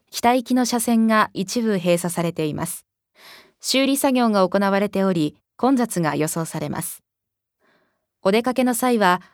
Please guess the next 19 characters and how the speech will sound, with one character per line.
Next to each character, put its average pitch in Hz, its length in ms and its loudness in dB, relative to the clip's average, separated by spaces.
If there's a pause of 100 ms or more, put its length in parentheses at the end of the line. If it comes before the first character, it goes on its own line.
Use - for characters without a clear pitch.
林 202 400 2
田 240 140 0
通 226 180 2
り 208 140 2
や 170 280 2
鳥 208 220 0
増 254 240 -2
通 254 160 4
り 240 60 0
の 196 120 2
利 170 140 0
用 185 180 4
が 180 200 2
お 170 40 0
す 170 80 -8
す - 160 -8
め 156 120 -4
で 151 100 -4
す。 - 220 -10